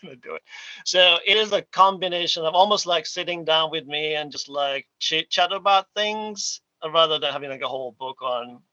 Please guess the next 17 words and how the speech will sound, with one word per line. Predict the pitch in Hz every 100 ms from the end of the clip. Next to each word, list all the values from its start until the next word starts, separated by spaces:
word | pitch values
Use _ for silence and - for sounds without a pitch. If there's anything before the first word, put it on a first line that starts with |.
| _
one | - 71
topic. | - - - - _ - - - -
But | - 175 165 -
if | 180
you | 190
wanna | 196 214 185
start | - 185 180 175
with | 170 165 156 _ _
something | - 170 160 170 151
more, | 156 156 151
I | 147
think, | 143 143
practical | 147 143 - 143 160
than, | 151 143 135 135
than | 131 135
my | 135 131
book, | 123 165 175